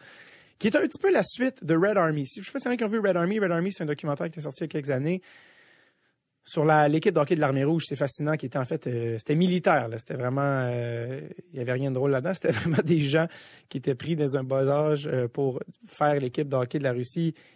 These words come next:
et qui, qui étaient vraiment, euh, comment dire, euh, la meilleure équipe au monde à une certaine époque. Et c'est avec Fetisov, tout ça, et ça, bon, bref, avant que le mur tombe. Et The Russian Five, c'est un peu la suite, si on veut,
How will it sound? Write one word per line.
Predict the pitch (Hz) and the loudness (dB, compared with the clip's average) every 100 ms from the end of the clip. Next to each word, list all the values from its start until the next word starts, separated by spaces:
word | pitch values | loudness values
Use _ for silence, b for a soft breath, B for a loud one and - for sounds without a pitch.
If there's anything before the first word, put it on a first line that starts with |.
| b - | b 0
et | 151 147 | 2 2
qui, | - - 127 123 | -2 -8 -8 -10
qui | - - - | -18 -20 -12
étaient | - 143 | 0 0
vraiment, | 120 110 139 135 | 0 -2 0 0
euh, | 113 123 - - _ _ | -2 -6 -12 -20 _ _
comment | 160 123 | -14 -12
dire, | 127 139 131 | -4 -2 -2
euh, | 165 - b b b b b b _ - | -8 -16 b b b b b b _ -14
la | - 143 | -4 2
meilleure | 175 | 2
équipe | 156 190 | 4 2
au | 180 | 2
monde | 240 226 | 4 4
à | 147 | 2
une | |
certaine | 131 127 135 | 0 -4 -4
époque. | 131 180 208 B B B B - | 0 0 0 B B B B -2
Et | 165 | -2
c'est | 160 | 2
avec | 139 135 - | 0 0 -4
Fetisov, | 127 - 156 156 | -6 0 0 -2
tout | - | -2
ça, | 165 | -2
et | |
ça, | 151 135 123 120 | 0 0 0 0
bon, | 139 | -2
bref, | 131 147 - - | -2 -4 -4 0
avant | 147 135 151 156 | 2 4 0 0
que | 135 | -2
le | 127 | -2
mur | 127 127 | -4 -4
tombe. | - 156 226 B B B | -2 -2 -2 B B B
Et | 180 | 2
The | |
Russian | 240 359 220 | 4 4 0
Five, | 190 339 | -2 -4
c'est | - 185 | -4 -2
un | 170 | -2
peu | - | 0
la | 220 - | -2 -2
suite, | - - - 226 - | -8 -6 2 2 0
si | - - | -12 -4
on | 139 | -4
veut, | 127 165 | -2 -4